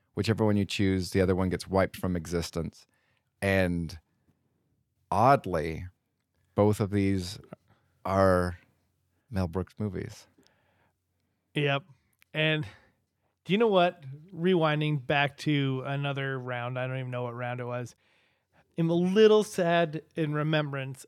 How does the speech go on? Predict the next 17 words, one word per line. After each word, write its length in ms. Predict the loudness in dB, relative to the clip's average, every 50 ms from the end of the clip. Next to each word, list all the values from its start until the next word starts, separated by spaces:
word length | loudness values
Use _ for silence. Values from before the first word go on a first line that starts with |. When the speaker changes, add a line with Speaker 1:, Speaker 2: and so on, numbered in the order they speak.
| _ _ -6
Speaker 2:
of, 400 | -6 -4 -4 -4 -6 -8 -10 -14 _ _ _ _ _ _ _ _ _ _ _ _ _ _ _ _ _ _ -10
I 80 | -4
don't 200 | 2 4 4 6
know 100 | 6 6 8
why 220 | 8 10 8 8
this 180 | 6 4 0 2
movie's 500 | 4 4 4 4 2 0 0 0 -2 2
my 240 | 4 4 6 6 4
n-, 180 | 4 2 -2 -4 -10 -12 -12 -12 -12 -6
usually 380 | 0 2 2 2 2 2 2 2
number 260 | 0 0 0 2 2
one 400 | 2 2 2 0 -2 -6 -8 -12 -8 -2
rewatchable 540 | 0 2 4 4 4 4 2 -2 -2 -2 0
movie 280 | 2 0 0 0 0
of 100 | -2 -2
all 160 | -2 -2 -2
time, 500 | -2 -4 -4 -2 -2 -4 -4 -6 -10 -12